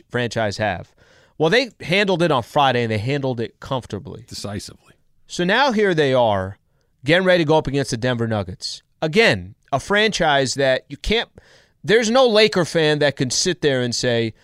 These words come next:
Speaker 1: "I see where the Denver Nuggets are coming from. They've never won an N B A championship," so no, you don't.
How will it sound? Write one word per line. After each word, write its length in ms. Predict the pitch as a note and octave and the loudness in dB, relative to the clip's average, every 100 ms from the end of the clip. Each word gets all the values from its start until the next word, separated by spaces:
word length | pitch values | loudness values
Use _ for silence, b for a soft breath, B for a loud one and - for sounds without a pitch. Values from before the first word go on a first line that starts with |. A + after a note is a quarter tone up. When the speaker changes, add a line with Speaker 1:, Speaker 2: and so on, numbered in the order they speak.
| b b b _ _ | b b b _ _
Speaker 1:
"I 160 | F3 A3 | 0 2
see 220 | - B3 | 2 0
where 120 | A3 | 0
the 100 | E3+ | 0
Denver 320 | C3+ D#3 D3 C#3 | 0 0 0 0
Nuggets 320 | C3 A#2+ - | -2 -2 -6
are 80 | A2 | -4
coming 300 | A#2+ G#2 F#2+ | -4 -4 -8
from. 280 | - D2 - - - - | -10 -12 -12 -20 -14 -4
They've 120 | D3+ | 0
never 180 | F#3+ F3 | 0 2
won 200 | E3+ E3+ | 2 2
an 100 | C3 | 0
N 140 | A2+ | 0
B 120 | G#2+ | -2
A 40 | G2+ | -4
championship," 520 | - G2 - - - | -6 -8 -10 -14 -10
so 140 | - | -6
no, 140 | B2+ C#3 | -4 -2
you 140 | C3+ | -2
don't. 260 | B2 C3+ | -2 -4